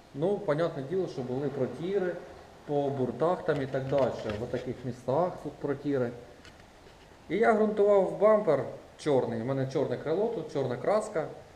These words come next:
Я ґрунтував, е, бампер і заодно, думаю, легенько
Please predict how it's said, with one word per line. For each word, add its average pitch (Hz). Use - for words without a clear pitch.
Я 185
ґрунтував, 165
е, 143
бампер 175
і 233
заодно, 175
думаю, 170
легенько 190